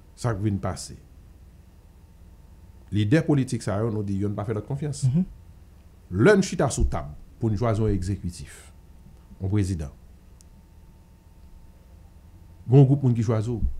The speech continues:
Speaker 2: <laughs>
Speaker 1: Mwen, m di m pa dakò.
Speaker 2: <laughs>
Speaker 1: Lè, yon mande m pou ki sa m pa dakò. M di, lòm ete, e, e, e, e, e, Philippe la,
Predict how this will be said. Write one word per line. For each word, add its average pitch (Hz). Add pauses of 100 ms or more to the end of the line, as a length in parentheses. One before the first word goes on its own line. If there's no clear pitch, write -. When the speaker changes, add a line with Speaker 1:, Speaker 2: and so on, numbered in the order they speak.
(380)
Speaker 2:
<laughs> -
Speaker 1:
Mwen, 117
m 113
di 113
m 107
pa 104
dakò. 104 (600)
Speaker 2:
<laughs> -
Speaker 1:
Lè, 135
yon 139
mande 147
m 120
pou 127
ki 127
sa 127
m 113
pa 117
dakò. 113 (600)
M 120
di, 123
lòm 139
ete, 139 (180)
e, 123
e, 120
e, 120 (200)
e, 113 (180)
e, 110
Philippe 113
la, 120